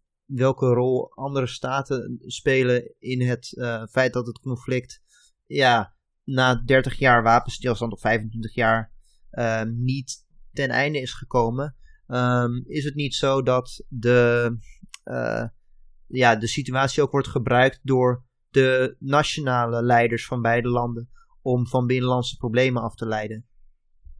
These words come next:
Is dat, heeft dat ook een rol gespeeld in, ehm, dat het conflict nooit is opgelost?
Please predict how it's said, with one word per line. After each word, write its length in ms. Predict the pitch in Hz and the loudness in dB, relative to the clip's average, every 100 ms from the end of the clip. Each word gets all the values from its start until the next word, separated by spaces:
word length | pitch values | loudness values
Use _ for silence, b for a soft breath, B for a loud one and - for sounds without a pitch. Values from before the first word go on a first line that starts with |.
| - - _ | -20 -20 _
Is 160 | - 123 | -6 -4
dat, 240 | 131 - | -4 -8
heeft 260 | - 139 139 | -8 -4 -4
dat 120 | 139 | -2
ook 200 | - 156 | 0 0
een 120 | 160 | 0
rol 200 | 131 143 156 | 0 2 2
gespeeld 520 | - - 147 143 139 | -4 -6 -4 -4 -4
in, 400 | 131 135 131 123 _ _ _ _ | -2 -2 -4 -12 _ _ _ _
ehm, 680 | 127 127 123 123 117 120 | 0 2 4 2 0 -2
dat 180 | 120 127 | 2 2
het 120 | 131 | 2
conflict 580 | - 131 123 135 131 - | -6 -6 -4 -2 -2 -2
nooit 380 | 143 131 131 127 | -4 -2 0 -2
is 200 | - 127 | -6 -4
opgelost? 760 | - 139 - 110 104 - - | -4 -4 -6 -6 -6 -10 -18